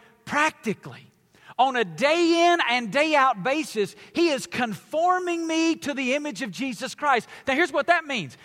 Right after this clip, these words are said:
I, I, I may not be all the man that I'm supposed to be, but thank God I'm not the man I used to be. I am in a process of being conformed to the image of Christ. The righteousness that he has established positionally,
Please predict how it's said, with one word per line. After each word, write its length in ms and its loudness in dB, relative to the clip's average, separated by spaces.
I, 60 0
I, 340 4
I 40 6
may 180 0
not 240 4
be 140 0
all 280 8
the 80 -4
man 280 0
that 100 2
I'm 160 2
supposed 500 -2
to 80 -4
be, 340 0
but 240 -4
thank 340 0
God 260 6
I'm 200 4
not 300 4
the 100 -2
man 360 2
I 200 2
used 540 2
to 100 0
be. 320 0
I 220 6
am 180 -2
in 120 4
a 100 6
process 840 6
of 240 2
being 240 -2
conformed 760 6
to 100 -2
the 220 0
image 240 0
of 120 -2
Christ. 300 2
The 120 2
righteousness 920 2
that 160 0
he 140 0
has 180 -2
established 720 0
positionally, 840 0